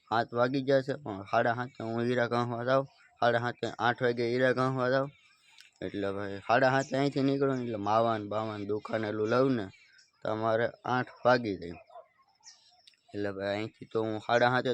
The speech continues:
તો નીકળી જાઉં હીરા ઘસવા હાટુથી, હીરા ઘસવા માટે. તો અત્યારે તો જો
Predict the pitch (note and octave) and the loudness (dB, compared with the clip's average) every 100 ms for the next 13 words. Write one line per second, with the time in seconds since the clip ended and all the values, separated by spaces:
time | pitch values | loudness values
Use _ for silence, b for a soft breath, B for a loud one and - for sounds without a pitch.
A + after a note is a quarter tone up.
0 | A#2 A#2+ B2+ C#3 C3 B2+ B2 A#2 A2+ A2+ | -2 -2 0 0 -2 -2 -2 -2 -4 -4
1 | A#2 A#2 - A#2+ A#2 A#2 - A#2+ - _ | -4 -6 -4 -4 -4 -8 -10 -14 -18 _
2 | B B B _ G#2+ G#2 F#2 G#2 A2+ A2 | B B B _ 0 0 0 -4 -2 -2
3 | A2+ A2 B2 A#2 _ b b _ - - | -4 -4 -8 -10 _ b b _ -12 -12
4 | _ - G#2+ A2 - A2+ A#2+ | _ -4 -2 -2 -2 -2 -4